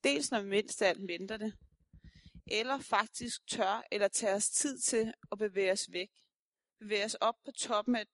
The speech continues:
bjerg. Ikke nødvendigvis et fysisk bjerg, men hvis vi bevæger os væk fra larmen, ud på kanten og op i de højere luftlag, kan det være, at vi ser Gud få en åbenbaring.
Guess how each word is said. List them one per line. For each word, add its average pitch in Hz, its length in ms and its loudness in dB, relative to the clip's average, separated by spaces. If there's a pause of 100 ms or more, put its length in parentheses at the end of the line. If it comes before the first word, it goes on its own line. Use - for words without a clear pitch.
bjerg. 160 380 -8 (1000)
Ikke 247 240 0
nødvendigvis 202 600 -2
et 208 120 -10 (100)
fysisk 247 480 -10
bjerg, 175 300 -8 (1040)
men 240 140 2
hvis 233 180 0
vi 240 60 -10
bevæger 208 380 6
os 208 160 2
væk 226 200 6
fra 277 120 2
larmen, 175 600 4 (640)
ud 262 160 -2
på 254 120 -10
kanten 220 640 -4 (460)
og 208 100 6
op 196 220 6 (120)
i 220 80 -18
de 208 140 -8
højere 185 320 4
luftlag, 190 680 -4 (720)
kan 240 140 -2
det 226 120 0
være, 196 280 4
at 196 80 -2
vi 208 60 -4 (220)
ser - 320 -4
Gud 220 400 -10 (380)
få 185 140 -4
en 185 100 -2
åbenbaring. - 640 -10